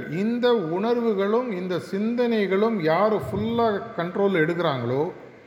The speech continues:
அவங்க வாழ்க்கையில வெற்றி தவிர வேற ஒண்ணும் இருக்காது. இதுக்கு சயின்ஸு, மேனேஜ்மெண்ட்டு, ஆன்மீகம், எந்த விதத்துல நீங்க போய் பார்த்தாலும் இதுதான் ப்ரூஃப்னு சொல்லுது.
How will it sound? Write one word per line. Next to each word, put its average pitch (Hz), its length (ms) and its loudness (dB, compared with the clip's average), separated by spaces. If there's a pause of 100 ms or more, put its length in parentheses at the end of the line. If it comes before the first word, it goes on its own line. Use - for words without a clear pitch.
(640)
அவங்க 180 360 4 (120)
வாழ்க்கையில 185 680 2
வெற்றி 160 300 0
தவிர 165 260 2
வேற 143 180 2
ஒண்ணும் 143 220 0
இருக்காது. 135 300 0 (120)
இதுக்கு 180 380 0 (1200)
சயின்ஸு, 175 560 2 (220)
மேனேஜ்மெண்ட்டு, 160 760 0 (960)
ஆன்மீகம், 165 580 0 (960)
எந்த 185 440 4
விதத்துல 185 480 2
நீங்க 165 160 0
போய் 170 220 -2
பார்த்தாலும் 170 420 0
இதுதான் 165 360 -2
ப்ரூஃப்னு 156 440 -6
சொல்லுது. 107 240 -8